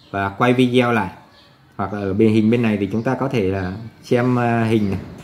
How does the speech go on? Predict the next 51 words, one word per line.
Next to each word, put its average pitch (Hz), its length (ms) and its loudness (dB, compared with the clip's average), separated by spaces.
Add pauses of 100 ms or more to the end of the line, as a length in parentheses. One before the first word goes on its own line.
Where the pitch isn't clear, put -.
(300)
Đó, 107 240 -2
các 127 100 -4
bạn 104 160 0
thấy 107 160 2
không? 117 100 0 (240)
Ờ, 92 160 -4
ở 92 120 -2
đây 104 180 0
thì 107 100 0
nó 101 200 -2
là, 107 220 0 (340)
ờ, 92 360 -4 (100)
để 92 220 0
cloud 110 480 2
là 98 80 -6
đám 104 240 -4
mây 131 200 2
á, 156 80 -4 (280)
với 107 160 -2
lại, 101 260 -4
ờ, 95 160 -6 (260)
hình, 98 460 -4 (480)
cái 135 120 2
thẻ 95 160 0
nhớ. 101 280 2 (720)
Còn 104 160 -2
ở 95 80 -2
đây 117 120 2
là 110 340 0
đàm 104 340 -4
xoay 127 260 2
các 127 140 -2
bạn. 110 120 -2 (460)
Các 110 80 -6
bạn 101 180 -4
thấy 107 140 -2
hình 113 400 0
nhiều, 92 120 -2
nhiều 95 200 -2
đây. 98 120 -2 (220)
Rồi 95 140 0
là 92 120 -2
để 90 140 -2 (100)
chúng 107 100 -2
ta 117 100 0
xoay 117 240 2
ba 107 140 0
trăm 110 160 -2
sáu 110 100 0
mươi 120 100 -2
độ. 104 160 -2